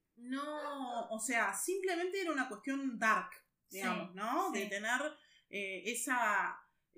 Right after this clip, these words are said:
Speaker 1: como apreciación por las cuestiones oscuras, siniestras o lo que sea. Pero creo que en la serie nueva, donde re-, renovaron el personaje, hay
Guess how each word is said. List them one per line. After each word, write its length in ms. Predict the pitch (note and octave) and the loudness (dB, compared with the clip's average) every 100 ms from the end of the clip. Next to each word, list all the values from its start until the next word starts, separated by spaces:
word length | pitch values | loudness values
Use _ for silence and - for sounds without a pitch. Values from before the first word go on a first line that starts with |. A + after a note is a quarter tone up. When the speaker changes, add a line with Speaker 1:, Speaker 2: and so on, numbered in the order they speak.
| - | -16
Speaker 1:
como 320 | G3+ G3+ F#3 | -14 -8 -6
apreciación 960 | F3+ G3 G3 A3 G#3+ C#4+ C#4+ D#4+ F4 | -4 -4 -2 -2 0 0 2 2 2
por 160 | A3 G3 | -2 -4
las 140 | F#3+ | -6
cuestiones 400 | - F#3 A3 A#3 A#3 | -8 -10 -8 -8 -6
oscuras, 1080 | G#3+ G3+ - B3 A#3+ A#3+ B3 A#3+ G#3+ G#3+ - | -8 -10 -10 -8 -6 -8 -4 0 0 0 -4
siniestras 800 | G3 G3+ A3 A#3 A3+ - G3 F#3 | -6 -10 -8 -6 -8 -6 -6 -6
o 60 | |
lo 160 | F#3 F#3 | -6 -6
que 80 | F3+ | -6
sea. 580 | - A#3+ G#3 G3+ E4 - _ _ - _ - | 0 0 2 2 0 -4 _ _ -20 _ -2
Pero 520 | A4 F#4+ D#4 F4 F4 | 2 6 6 2 -2
creo 280 | - G#4+ G#4+ - | -4 -2 -2 0
que 320 | E4 F4 F4 A#3 | 0 0 -4 -10
en 100 | A3 | -6
la 140 | G3+ | -4
serie 580 | - D#4+ F4 E4 D4+ A3 | -2 0 2 2 2 0
nueva, 480 | B3 D4 A3 F#3 F#3 | -2 -2 -2 -2 -4
donde 240 | F3 F3 | -8 -10
re-, 300 | F3 F3 F3 - | -10 -12 -14 -12
renovaron 520 | F3+ F3 G3 B3+ A3+ | -12 -6 -4 -4 -4
el 140 | F#3 | -6
personaje, 920 | F3 F3+ G#3 G#3+ A#3+ - - F#3+ G#3+ _ _ _ | -6 -6 -6 -2 -2 -2 -8 -8 -10 _ _ _
hay 80 | _ | _